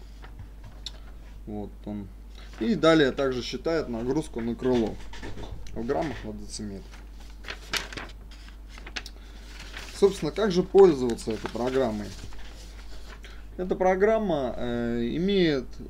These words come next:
свой файл, э, свою папку. Допустим, э, в данном случае в директории G,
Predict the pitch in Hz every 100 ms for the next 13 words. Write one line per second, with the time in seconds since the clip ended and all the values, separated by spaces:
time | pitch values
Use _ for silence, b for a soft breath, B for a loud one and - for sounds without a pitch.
0 | - - - 151 135 120 117 - 131 123
1 | 120 151 185 - - - - - - -
2 | - 90 - 117 107 104 101 123 113 -
3 | 113 110 170 185 B B B B B B
4 | - - - 104 - 131 - 113 107 107
5 | 104 104 113 131 120 113 - 120 110 -
6 | 110 104 104 101 98 98 98 B B B
7 | - - 110 117 120 - 120 107 107 107
8 | 117 147 208 220